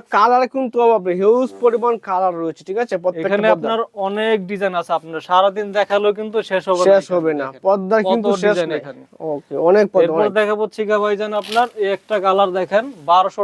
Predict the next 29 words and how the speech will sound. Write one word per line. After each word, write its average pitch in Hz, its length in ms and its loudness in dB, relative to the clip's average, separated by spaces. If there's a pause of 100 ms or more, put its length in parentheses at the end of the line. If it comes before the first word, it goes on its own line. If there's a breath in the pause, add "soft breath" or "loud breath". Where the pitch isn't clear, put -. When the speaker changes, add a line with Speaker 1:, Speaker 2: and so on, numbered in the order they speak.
Speaker 2:
টাকার 208 300 0
পর্দা, 208 220 2 (120)
ধামাকা 196 380 0
অফার 214 200 2 (100)
only 202 260 -8 (640 soft breath)
ছয়শো 196 420 0
টাকা 202 180 4 (160)
পিস। 175 220 -4 (300)
Speaker 1:
আচ্ছা, 135 220 -8 (100)
ঠিক 143 140 0 (100)
আছে। 170 180 0 (580)
Speaker 2:
এরপরে 190 220 2 (100)
একটা 208 240 -4
কালার 202 220 2
আছে 180 160 -8
দেখেন 160 200 -4
কত 180 100 -2 (140)
সুন্দর, 170 260 -2
এটা 247 100 -10
হচ্ছে - 140 -20
Speaker 1:
মাশাআল্লাহ। 143 340 2
Speaker 2:
গোলাপ 196 260 4
ফুলের 185 280 -2
মধ্যে। 185 200 2 (300)
Speaker 1:
আচ্ছা। - 220 -6 (100)
Speaker 2:
এটা 175 160 0
পড়বে 196 220 2
only 202 240 0
চারশো 202 240 0